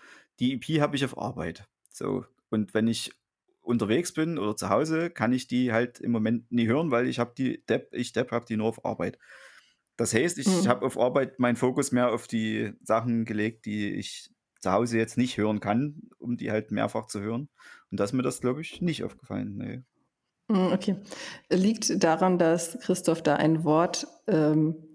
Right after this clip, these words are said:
Speaker 2: falsch ausspricht oder aussingt, nämlich Tombstones. In der, auf dem Video oder in dem Video sagt er Tombstones, so wie früher viele Tomb Raider gesagt haben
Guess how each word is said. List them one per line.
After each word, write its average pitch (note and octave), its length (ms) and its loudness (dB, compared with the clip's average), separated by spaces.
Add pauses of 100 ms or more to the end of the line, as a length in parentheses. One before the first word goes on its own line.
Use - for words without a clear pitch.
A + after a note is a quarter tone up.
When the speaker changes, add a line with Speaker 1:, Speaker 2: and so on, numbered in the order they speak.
Speaker 2:
falsch D3+ 340 0
ausspricht - 800 -2
oder - 240 0
aussingt, E3+ 580 0 (380)
nämlich E3 320 2
Tombstones. G3 760 2
In E3 180 4
der, - 360 0 (180)
auf E3+ 120 -2
dem E3+ 180 4
Video F#3+ 280 4
oder D#3+ 140 4
in E3 80 2
dem F3 140 2
Video E3+ 300 4
sagt E3 200 0
er D#3+ 100 2
Tombstones, F3 840 0 (120)
so E3+ 300 0
wie D#3 340 2 (300)
früher E3 640 0
viele E3+ 320 2
Tomb F3+ 260 2
Raider D#3 400 4
gesagt D3+ 380 0
haben G3+ 280 0